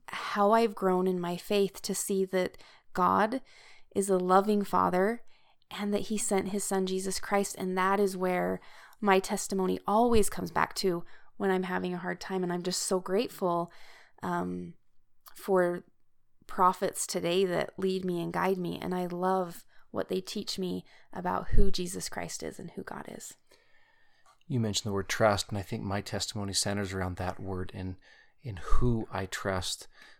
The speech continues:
Speaker 2: One of my favorite quotes from a book is from the Ender's Game series, where Ender's struggling with this idea, uh, the main character struggling with this idea of feeling like he's always been controlled his whole life. Someone's always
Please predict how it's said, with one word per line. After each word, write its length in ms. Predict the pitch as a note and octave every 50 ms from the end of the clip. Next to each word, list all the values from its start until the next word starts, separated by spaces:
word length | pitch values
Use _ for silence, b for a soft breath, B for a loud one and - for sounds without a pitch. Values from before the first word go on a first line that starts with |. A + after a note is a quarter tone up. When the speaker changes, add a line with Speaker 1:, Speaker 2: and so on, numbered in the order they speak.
| B -
Speaker 2:
One 80 | A2+ A2
of 20 |
my 100 | G#2 F#2
favorite 360 | - - G#2+ G2+ F#2 F#2 -
quotes 320 | - - G#2 G#2 G2 G2+ -
from 140 | - G2
a 60 | F#2+ F#2
book 300 | F#2 G#2 G2 F#2 - G2
is 140 | F#2 -
from 180 | - - G2 F#2+
the 120 | F#2 F#2
Ender's 280 | G2 G2+ F#2 F#2+ F2+ -
Game 240 | - G2 G2 G2 F#2
series, 540 | - - - G2+ F#2+ F#2 F#2+ F#2 - - -
where 320 | G#2 F#2+ F#2 F#2 F#2+ -
Ender's 460 | - G2+ G2+ F#2+ G2 F#2+ - - - - _ -
struggling 460 | - - - A2+ A2 G2 G#2+ G#2 G2+
with 160 | G2 F#2 -
this 180 | A2 F#2+ - -
idea, 540 | G2 F#2+ F#2 - G#2 G2+ G2+ F#2+ F#2+ F#2+ B B B B B B B B B B B B -
uh, 120 | - - -
the 160 | - - G2 F#2
main 180 | F#2+ F#2+ F#2
character 340 | - - - G2+ G2 - -
struggling 240 | - - A2 G#2+ G2+
with 100 | F#2+ -
this 100 | - F#2+
idea 200 | F#2 - G2 F#2+
of 60 | F2+
feeling 380 | - - - A#2+ A#2+ A#2 G#2+ G2+
like 240 | G2 G2+ F#2+ - -
he's 220 | - G#2 G2+ -
always 340 | - G#2 G2+ A2 A2 G#2+ F#2+
been 200 | - - G#2 G2
controlled 580 | - - G2+ F2 - - - G2 F#2 F2+ - -
his 140 | F#2 -
whole 100 | - F#2
life. 180 | F2 E2 F2+ -
Someone's 480 | - - A#2 A#2+ B2 A#2 G#2 G2 F#2 G#2
always 480 | G2+ G#2 G2+ G2 F#2+ F#2+ E2+ - -